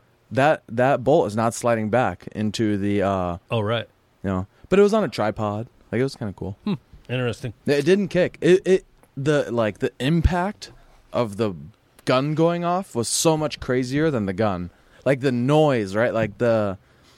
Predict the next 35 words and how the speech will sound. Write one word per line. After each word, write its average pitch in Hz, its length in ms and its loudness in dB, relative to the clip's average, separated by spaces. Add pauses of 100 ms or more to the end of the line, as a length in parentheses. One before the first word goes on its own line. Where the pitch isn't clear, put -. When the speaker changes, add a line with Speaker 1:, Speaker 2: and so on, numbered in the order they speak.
(200)
Speaker 1:
like, 113 220 -2
that 104 260 0 (180)
energy 131 400 0
dispersal 110 680 -2
is 107 140 -4
like, 104 200 -2 (400)
like, 143 120 -2
Speaker 2:
Oh, 117 160 2
Speaker 1:
you, 98 80 -4
Speaker 2:
yeah. 101 180 -4
Speaker 1:
like, 160 180 0
you 165 200 -2
know, 180 100 4
when 170 120 0
someone 156 280 0
shoots, 135 380 -4
like, 107 180 -2
tannerite 147 480 0
and 131 80 -4
you're 123 100 0
like, 120 220 -2
Speaker 2:
Yeah, 190 100 4 (300)
Speaker 1:
"Whoa!" 554 540 4
Speaker 2:
yeah. 185 60 -2
Speaker 1:
Like, 151 160 -2
you 139 100 -6
feel 151 320 2
it. 196 180 -2 (160)
Speaker 2:
<laughs> - 20 -20
Speaker 1:
That's 160 280 0
what 170 100 0
that 127 160 2
gun 120 240 -2
feels 95 240 -4
like. 82 320 -8